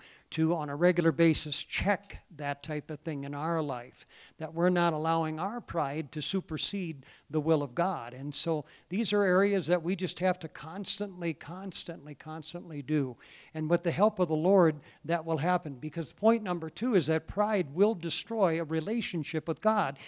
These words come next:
And let's not forget the very first lesson, creation. Why did God create things?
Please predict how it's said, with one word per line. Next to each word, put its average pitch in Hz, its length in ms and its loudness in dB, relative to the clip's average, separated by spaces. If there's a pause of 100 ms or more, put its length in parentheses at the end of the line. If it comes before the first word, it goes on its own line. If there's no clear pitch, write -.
(200)
And 160 160 -4
let's 202 240 -2
not 220 240 -4
forget 180 360 -6
the 170 80 -6
very 175 160 2 (100)
first - 400 -8
lesson, 180 440 -8 (580)
creation. 185 680 -2 (320)
Why 160 180 0
did 196 180 2
God 180 360 4
create 185 500 2
things? - 640 -2